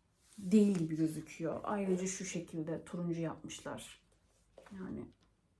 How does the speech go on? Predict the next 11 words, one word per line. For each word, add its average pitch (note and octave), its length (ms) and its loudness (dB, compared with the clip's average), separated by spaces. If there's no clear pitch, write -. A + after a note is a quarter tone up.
turuncu A#3+ 380 0
oluşuna A#3+ 440 -2
çok - 260 -10
şey A#3 220 0
olmadım G#3 420 2
ama A#3+ 360 0
olsun. F#3+ 420 -4
Hmm, A#3 480 0
kopacak C4 520 4
gibi B3 260 0
durmuyor. F#3 600 4